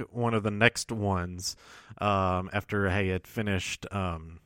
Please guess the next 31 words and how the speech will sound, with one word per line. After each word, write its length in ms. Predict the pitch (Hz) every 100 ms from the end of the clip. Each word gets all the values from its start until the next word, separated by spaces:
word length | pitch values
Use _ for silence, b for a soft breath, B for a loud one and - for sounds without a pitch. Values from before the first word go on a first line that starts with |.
| _ - -
uh, 260 | 98 92 82
reading 420 | 95 101 98 92 87
the 160 | 101 90
latest 400 | 95 104 95 -
Dragon 300 | 107 98 95
Ball 160 | 95 87
Super. 480 | - 135 110 80 - B B B B
Uh, 200 | 98 101
the 100 | 120
next 220 | 156 -
Dragon 280 | 175 170 165
Ball 140 | 160
Super 340 | 147 202 170 156
volume 380 | 147 151 156
comes 260 | 147 156 135
out 240 | 143 139
in 100 | 127
December. 640 | 127 127 - 156 139 135 123
I'm 220 | 113 113
pretty 180 | 131 127
excited 280 | - 117 104
for 120 | 104
that. 120 | 104
I 60 | 98
think 140 | 104
it's, 100 | 95
like, 140 | 95 85
December 320 | - 95 82
sixth 320 | - 71 -
or 40 |
something. 320 | - - -